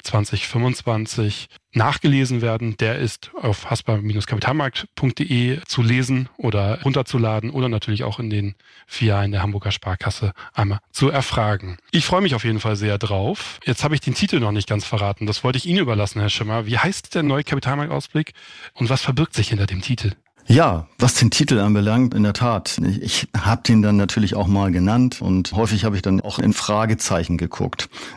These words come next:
Speaker 2: Was soll denn dieser Titel nun? Wie heißt er nun wirklich? Er heißt, äh, Mut zur robusten Aufstellung. Was sich dahinter verbirgt, das waren ja die Fragezeichen und genau das wollen wir versuchen hier zusammen zu eruieren.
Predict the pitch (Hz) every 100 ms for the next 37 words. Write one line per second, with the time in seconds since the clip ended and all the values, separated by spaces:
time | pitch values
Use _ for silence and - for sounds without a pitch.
0 | - 101 98 101 95 90 87 87 90 -
1 | - 82 80 82 82 _ _ 98 92 107
2 | 110 92 87 101 143 - 139 147 - 85
3 | 92 98 101 - 95 95 107 139 - -
4 | 107 104 - 101 95 101 - 101 85 98
5 | - 87 80 82 - - - - _ -
6 | 113 123 117 110 117 107 107 85 110 143
7 | - - 107 - 92 90 85 - 92 110
8 | 113 117 110 110 101 95 107 101 98 90
9 | 107 - 101 98 92 87 - 95 104 101
10 | 95 90 98 92 92 - 87 87 87 107
11 | 117 131